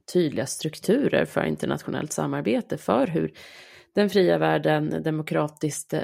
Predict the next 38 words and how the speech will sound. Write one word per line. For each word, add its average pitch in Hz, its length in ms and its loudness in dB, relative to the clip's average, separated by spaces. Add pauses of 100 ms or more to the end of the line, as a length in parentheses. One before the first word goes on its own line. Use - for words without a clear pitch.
(160)
sinnade 147 640 -6
och 147 100 -8
fria 143 300 -2
länder 147 360 -4
kan 190 300 0
samarbeta 180 720 0
i - 20 2
de 156 120 -2
här 151 100 -2
frågorna. 160 360 -2 (640)
Eh, 185 140 -2
men 190 60 0
jag 220 100 2
vill 233 100 2
faktiskt 247 360 -2
ge 220 220 2
ros 220 560 0
också - 280 -4
till 165 200 -2
Sveriges 160 400 -2
agerande 196 560 0
i 165 60 0
Kina-frågan. 160 600 -6
Jag 170 100 -8
tycker 202 240 -6
att - 300 -8
Sverige 185 540 0
under 170 200 -2
senare 165 380 -4
tid - 280 -4
har 165 100 -2
visat 165 340 -4
en, 156 160 -6
en 160 140 -6
tydlighet, 156 800 -4 (640)
eh, 185 240 0
gentemot 180 560 0
Kina. 180 460 0